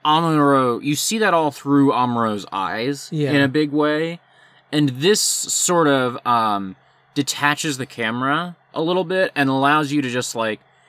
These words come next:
Speaker 1: here's just one shot of a woman getting hit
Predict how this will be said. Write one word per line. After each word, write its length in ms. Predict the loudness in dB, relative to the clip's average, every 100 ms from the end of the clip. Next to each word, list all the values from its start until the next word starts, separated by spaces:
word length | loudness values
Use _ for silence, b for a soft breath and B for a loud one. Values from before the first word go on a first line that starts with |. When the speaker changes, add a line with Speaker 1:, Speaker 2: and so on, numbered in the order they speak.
| b b
Speaker 1:
here's 260 | 0 2
just 180 | 0 0
one 240 | 0 0 0
shot 440 | 2 4 4 0
of 120 | -2
a 60 | -4
woman 560 | -2 0 0 0 -4 -8 b b b
getting 260 | 0 0 -2
hit 500 | 0 0 0 -4